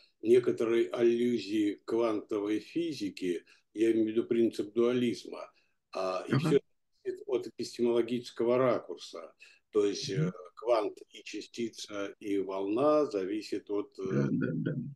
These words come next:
Speaker 1: позиции и так далее. В этом смысле,
Speaker 2: Вот это
Speaker 1: а,
Speaker 2: Да.
Speaker 1: вот, э, тогда получается вот эта двойственность, а, семиосферы, а, которая стала предметом вашего рассмотрения у Лотмана, м, как раз, э, это коллизия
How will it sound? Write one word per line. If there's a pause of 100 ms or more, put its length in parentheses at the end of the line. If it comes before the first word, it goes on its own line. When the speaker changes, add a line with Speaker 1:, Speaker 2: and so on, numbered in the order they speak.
(480)
Speaker 1:
позиции
и
так
далее. (380)
В
этом
смысле,
Speaker 2:
Вот
это (480)
Speaker 1:
а,
Speaker 2:
Да.
Speaker 1:
вот, (200)
э,
тогда
получается
вот
эта
двойственность, (300)
а,
семиосферы, (300)
а,
которая
стала
предметом
вашего
рассмотрения
у
Лотмана, (460)
м,
как
раз,
э,
это
коллизия